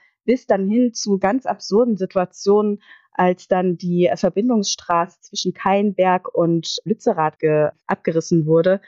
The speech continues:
kam es natürlich irgendwie zu sehr absurden Situationen, auch in Keinberg selbst, weil die, die L-K-W-Fahrer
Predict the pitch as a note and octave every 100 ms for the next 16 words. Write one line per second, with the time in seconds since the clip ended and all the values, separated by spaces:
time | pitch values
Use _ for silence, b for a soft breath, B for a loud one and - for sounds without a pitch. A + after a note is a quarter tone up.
0 | b - F3 F3+ F3+ F3 F#3 G3 F#3+ F3+
1 | D#3+ E3 E3 F3 - G3 G3 F3+ - F3+
2 | - F#3+ F3 - - G#3+ B3 A#3+ G#3+ -
3 | F#3+ G3+ F#3 F3 - D#3+ G#3 - F#3 E3+
4 | F3+ F3 E3+ - _ - F#3 D#3+ G3 G3
5 | E3 - F3 E3